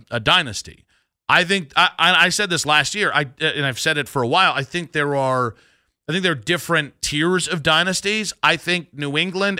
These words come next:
and I think Alabama are the end-all, be-all, like, good luck catching that kind of dynasty. And then I think, like, I don't, I don't know how you don't look at what San Francisco did in the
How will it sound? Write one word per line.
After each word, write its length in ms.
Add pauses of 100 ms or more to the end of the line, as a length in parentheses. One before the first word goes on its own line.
and 80
I 60
think 160
Alabama 680 (100)
are 160
the 280
end-all, 380
be-all, 640 (320)
like, 420
good 280
luck 240
catching 440
that 280
kind 240
of 80
dynasty. 720 (400)
And 160
then 160
I 120
think, 520
like, 320
I 140
don't, 260
I 80
don't 100
know 100
how 100
you 100
don't 180
look 140
at 80
what 120
San 200
Francisco 480
did 460
in 100
the 120